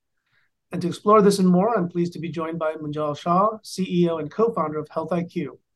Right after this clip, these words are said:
which aims to help seniors live more years in good health. And this starts by using seniors' detailed health records to find the precise M A plan from over three thousand plans that are out there that is the most personalized to their needs and will best support their health in the coming years,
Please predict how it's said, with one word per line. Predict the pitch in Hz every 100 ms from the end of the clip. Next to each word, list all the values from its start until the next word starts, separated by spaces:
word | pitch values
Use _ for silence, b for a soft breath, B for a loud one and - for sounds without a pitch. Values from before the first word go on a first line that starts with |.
| _ _ _ _ _
which | 180
aims | 175 175
to | 160
help | 170 -
seniors | 196 196 202 196 175 - _
live | 185 175 170
more | 180 208
years | 185 180 180 175
in | 135
good | 180 175
health. | 147 - _ _ _ _ _ _
And | 156
this | 180
starts | 180 190 180
by | 175
using | 175 180 175 170
seniors' | - 196 190 175
detailed | - 185 196 185
health | 180 170 190
records | 190 220 214
to | 185
find | 175 170
the | 160
precise | - 143 190 202 202 - -
M | 190
A | 190
plan | 185 170 160 170 170 -
from | 147
over | 139 135
three | - 190 180
thousand | 180 175 170 170
plans | 170 170 165
that | 143
are | 143 190
out | 214 139
there | 131 135 _ _ _ _ _ _ -
that | 170
is | 170
the |
most | 185 247 -
personalized | 208 196 196 185 185 180
to | 160
their | 156
needs | 170 170 175 175
and | 151
will | 151
best | 151 165 170
support | 175 - 151 151
their | 139
health | 143 139 -
in |
the | 135
coming | 143 135 147
years, | 180 156 135 -